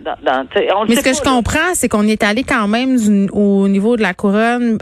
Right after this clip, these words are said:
Speaker 2: à cause de la crédibilité de la victime.
Speaker 1: Oui, mais on est allé, ouais, mais on peut pas juste toujours, je pense pas que le D P C P dépose juste sur la crédibilité.
Speaker 2: Ben, c'est ça.
Speaker 1: Entre autres sur la possession et la distribution. Ici, c'est ce qu'on voit, c'est ce qu'on lit, puis c'est une,
Speaker 2: Mhm.
Speaker 1: oui, ça se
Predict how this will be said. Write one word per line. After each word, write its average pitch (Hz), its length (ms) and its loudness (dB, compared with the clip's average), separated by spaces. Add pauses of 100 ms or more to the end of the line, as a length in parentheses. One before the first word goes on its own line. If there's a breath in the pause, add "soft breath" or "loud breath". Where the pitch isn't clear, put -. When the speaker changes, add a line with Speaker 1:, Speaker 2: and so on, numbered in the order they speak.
Speaker 2:
à 190 120 -4
cause 226 240 0
de 214 40 -4
la 202 100 0
crédibilité 196 640 0
de 214 60 -2
la 190 100 2
victime. 185 600 -2 (400)
Speaker 1:
Oui, 269 320 0 (100)
mais 226 280 0 (120)
on 208 180 0
est 226 160 -2
allé, 233 220 -2 (260)
ouais, 170 220 -2
mais 165 100 -2
on 143 80 -2
peut 175 140 -4
pas 170 200 0
juste 165 320 -4
toujours, 160 360 -2
je 160 80 -4
pense 160 160 -2
pas 190 120 -4
que 185 120 -6
le 165 80 0
D - 120 -2
P 175 240 -2
C 160 100 -2
P 196 160 -2
dépose 165 400 -2
juste 196 260 -2 (100)
sur 156 140 -2
la 160 100 0
crédibilité. 156 720 -4
Speaker 2:
Ben, 196 120 2
c'est - 140 0
ça. 254 220 -2
Speaker 1:
Entre 277 320 -2
autres 285 160 -2
sur 208 160 0
la 190 120 0
possession 226 840 -2
et 180 60 -10
la 175 160 0
distribution. 233 640 -6
Ici, 233 380 -8
c'est - 100 -2
ce - 60 -18
qu'on 170 180 0
voit, 185 280 0
c'est 175 80 -6
ce - 60 -16
qu'on 165 160 0
lit, 190 200 -4
puis - 120 -10
c'est 180 60 -2
une, 160 160 -2 (240 loud breath)
Speaker 2:
Mhm. 226 140 4
Speaker 1:
oui, 247 140 2
ça 196 120 -6
se - 60 -20